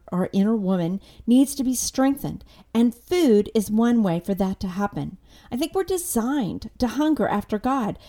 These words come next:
Matthew five, verse six says, "Blessed are those who hunger and thirst for righteousness,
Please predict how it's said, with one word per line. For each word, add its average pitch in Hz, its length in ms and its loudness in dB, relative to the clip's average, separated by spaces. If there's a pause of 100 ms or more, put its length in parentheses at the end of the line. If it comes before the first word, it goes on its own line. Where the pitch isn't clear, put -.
(160)
Matthew 277 420 4
five, 202 640 0 (200)
verse 214 200 -2
six - 360 -6
says, 214 220 0
"Blessed 330 380 -4
are 330 140 2
those 311 280 2
who 220 160 -2
hunger 302 680 0
and 208 220 -2
thirst 254 300 2
for 214 100 -2
righteousness, 208 720 -4